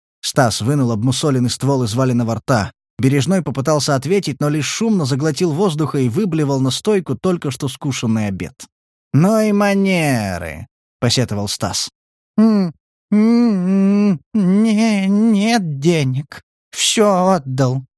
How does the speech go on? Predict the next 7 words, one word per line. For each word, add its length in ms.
Нет 720
денег». 520
«Что-то 380
не 200
верю 340
я 160
тебе». 420